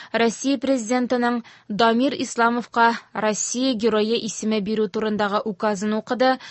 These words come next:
һәм дәүләтнең иң югары бүләген һәлак булучының әнисенә Саҗидә Вәлиәхмәтовага тапшырды.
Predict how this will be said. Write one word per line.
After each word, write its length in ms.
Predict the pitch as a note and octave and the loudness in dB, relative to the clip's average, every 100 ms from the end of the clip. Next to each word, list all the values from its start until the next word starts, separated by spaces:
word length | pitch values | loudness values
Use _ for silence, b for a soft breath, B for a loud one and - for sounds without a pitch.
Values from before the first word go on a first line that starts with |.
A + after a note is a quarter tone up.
| B B A#3+ | B B 2
һәм 220 | C4 C4 | 4 6
дәүләтнең 640 | A#3+ A#3 A3+ A3 A3+ B3 A#3+ - | 4 4 2 0 -2 -2 -4 -4
иң 280 | B3 B3+ | -2 0
югары 320 | B3 G#3+ G#3+ G#3 | 0 0 0 0
бүләген 640 | G3+ G3+ G3 F#3 A#3+ B3+ B B B | -2 -2 -2 0 0 -2 B B B
һәлак 320 | G#3 A3+ C4 | 2 4 4
булучының 640 | G#3+ A3 G#3+ - A3 A#3 - - | 2 0 2 2 2 0 0 0
әнисенә 760 | G#3+ G#3+ - G#3 G#3+ A#3+ C4 - | 2 0 -2 -2 2 2 0 -4
Саҗидә 640 | - A3+ G#3 G3+ F#3 A3+ | -4 0 0 0 0 2
Вәлиәхмәтовага 880 | A3 G#3 G#3 - G3+ G3 F#3 F3+ F3+ F#3+ | 2 2 0 -2 -4 -4 -4 -4 -4 -6
тапшырды. 480 | - G3 F3 F#3 | -6 -8 -2 -2